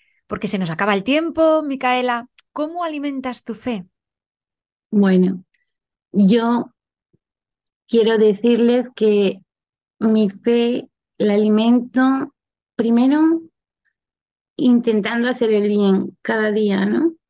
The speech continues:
Speaker 2: Al prójimo. Segundo, con la oración. Voy a misa, eh, rosario,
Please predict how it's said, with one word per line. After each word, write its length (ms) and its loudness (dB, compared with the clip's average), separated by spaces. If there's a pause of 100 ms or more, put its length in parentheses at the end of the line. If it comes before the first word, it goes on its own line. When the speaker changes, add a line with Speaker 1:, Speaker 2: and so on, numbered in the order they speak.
(560)
Speaker 2:
Al 220 -4
prójimo. 680 -2 (320)
Segundo, 560 0
con 160 -2
la 80 0
oración. 640 -4 (240)
Voy 320 2
a 80 0
misa, 840 0
eh, 360 0
rosario, 1120 -2